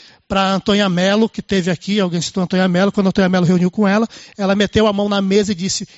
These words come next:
"Esqueça, Belo Monte vai sair." A Dilma falou isso pra Antônia Mello. Não é então, né? Exatamente, foi. Foi muito difícil, né? Ah,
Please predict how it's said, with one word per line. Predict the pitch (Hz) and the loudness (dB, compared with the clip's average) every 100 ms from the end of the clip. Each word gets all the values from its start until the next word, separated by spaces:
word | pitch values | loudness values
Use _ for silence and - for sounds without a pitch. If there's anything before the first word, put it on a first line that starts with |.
| - | -2
"Esqueça, | 202 - - 214 208 - | 0 0 0 0 0 -2
Belo | 156 196 196 | 0 2 2
Monte | 185 196 190 | 2 0 0
vai | 196 | -2
sair." | - 190 170 131 _ _ _ _ - | -2 -4 -4 -6 _ _ _ _ -12
A | |
Dilma | 151 170 240 | -2 2 2
falou | 196 190 180 | 0 0 -2
isso | 180 | -2
pra | - | -4
Antônia | 160 160 151 | -4 -4 -6
Mello. | 135 123 135 _ _ - _ - | -6 -10 -16 _ _ -20 _ -6
Não | 170 | -2
é | |
então, | 165 - 196 220 220 _ _ _ _ _ _ | -2 0 0 0 -2 _ _ _ _ _ _
né? | 202 185 226 - - - - - - _ - - | -2 0 0 -4 -10 -14 -20 -20 -20 _ -20 -8
Exatamente, | 185 196 185 226 226 214 - | -2 0 0 0 2 2 0
foi. | 175 156 - - - _ - _ _ - - - - | -8 -12 -16 -20 -20 _ -20 _ _ -20 -20 -20 -20
Foi | - 190 | -4 0
muito | 190 196 202 | 2 0 0
difícil, | 214 - 220 202 - 156 | -2 0 0 0 -2 -2
né? | 165 180 - - _ _ _ _ _ _ _ - - - - - _ | -4 -6 -12 -20 _ _ _ _ _ _ _ -20 -20 -20 -20 -20 _
Ah, | - 196 196 190 190 185 180 170 | -2 0 2 2 0 0 0 -2